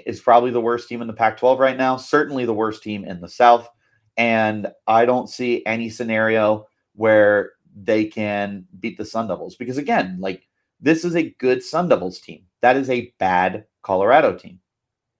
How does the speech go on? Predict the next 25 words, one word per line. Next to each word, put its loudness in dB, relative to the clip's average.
I -4
don't -4
see -8
any -4
rebound -4
from -6
them. -2
I -4
don't -6
see -8
any -12
fight. 0
And -4
I'll 4
eat -6
my 0
words -6
if -4
they -2
somehow -4
can -14
pull -4
it -10
off. -16
But 4